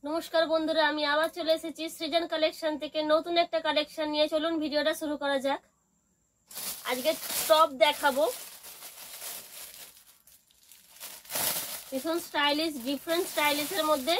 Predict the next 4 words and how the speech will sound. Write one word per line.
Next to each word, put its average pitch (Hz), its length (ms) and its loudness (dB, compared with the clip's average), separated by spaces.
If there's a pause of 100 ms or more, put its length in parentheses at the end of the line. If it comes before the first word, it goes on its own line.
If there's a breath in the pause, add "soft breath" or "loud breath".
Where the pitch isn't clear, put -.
(200)
top। 302 220 6 (4000)
এই 285 160 4
যে 294 120 4 (1160)
দেখুন 277 320 4